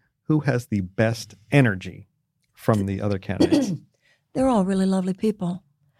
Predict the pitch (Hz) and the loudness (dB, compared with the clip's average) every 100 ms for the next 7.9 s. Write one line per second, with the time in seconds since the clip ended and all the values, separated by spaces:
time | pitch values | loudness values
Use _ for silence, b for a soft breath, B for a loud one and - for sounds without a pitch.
0 | _ 262 285 208 285 - 220 - - 170 | _ 2 2 0 -4 -2 -2 -2 -4 -2
1 | 131 98 92 - 294 277 311 294 262 233 | 0 -2 -4 2 2 4 4 6 6 6
2 | 208 202 185 190 175 170 165 - 180 170 | 6 6 4 2 4 2 2 -2 0 0
3 | 165 170 160 170 127 131 135 - _ - | 0 0 0 0 0 0 0 -4 _ 0
4 | 202 185 180 185 _ _ - 226 247 269 | 2 4 2 -2 _ _ -2 -2 2 2
5 | 262 269 254 247 262 - - 226 254 226 | 2 0 2 2 4 2 2 0 2 2
6 | 277 240 254 277 214 277 262 254 269 277 | 2 0 0 -2 0 4 4 4 0 -2
7 | 302 320 254 285 269 269 - 247 - | 2 8 10 10 8 4 2 -2 0